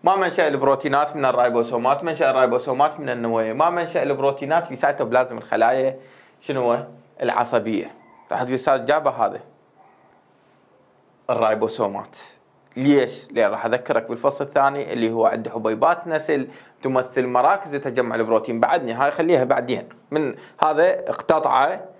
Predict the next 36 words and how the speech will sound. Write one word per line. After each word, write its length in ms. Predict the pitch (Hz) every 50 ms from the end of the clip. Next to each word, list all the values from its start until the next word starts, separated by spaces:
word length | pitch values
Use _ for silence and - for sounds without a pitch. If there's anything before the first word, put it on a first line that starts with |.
| _ _ _
سوي 220 | - - 135 139
له 100 | 139 131
سكرين 540 | 123 127 - 127 - 151 143 147 147 147 147
أو 440 | 98 113 120 120 117 110 101 107 110
سجل 680 | 113 - 135 123 117 117 120 120 117 110 98 73 78 -
تسجيل 360 | - 131 127 113 117 120 117
شاشة، 400 | - - 147 139 143 143 - 175
ومن 160 | 170 156 151
أوصل 220 | 143 151 151 156
الفصل 300 | 147 143 147 151 147 -
الثاني 360 | 151 151 - 156 160 165 185 196
بآخر 340 | 185 175 139 135 - 156
محاضرة 560 | 147 139 147 - 156 156 165 190 226 247 240 - - - - - _ - -
أذكرك 540 | 120 131 - - - - 254 262 - - - - _ _ _ _
بيها. 320 | - 117 117 - - - - - - _ _ - _ _ - - - -
زين، 340 | 135 123 117 110 95 - - - - - - _ _ -
ما 160 | 170 196 240
التركيب 400 | 294 294 - 226 - - 226 208
الكيميائي 500 | 196 190 - 175 160 175 175 170 165 156
للنوية؟ 380 | 147 143 135 131 131 127 131 147
بروتين 420 | 151 160 147 139 - - 180 160
زائد 400 | 131 135 143 151 156 254 - - -
آر 260 | - 135 143 190 202
إن 60 | - 120
إيه. 160 | 113 - - - _ _ _ _ _ _ _ _ _ _ _ _ _ _ _ _ _ _ _ _ _ _ _ - _ - _ _ _ _ _
فسر 340 | - 214 226 226 - 254 240
الحقائق. 640 | 208 - - - - - 185 170 143 131 127 - 139
بالرغم 380 | 151 - 220 240 254 254 220
من 80 | 202 190
عدم 340 | 170 208 226 233 220 196 175
وجود 240 | 165 156 185 196 180
النوية 360 | 165 156 156 160 175 180 175
في 140 | 170 - 139
سيتوبلازم 600 | - 160 160 160 170 135 135 147 156 151 151 139
الخلايا 340 | 117 - 131 131 139 147
البدائية، 640 | 151 135 131 123 127 123 117 107 123 120 92 80 -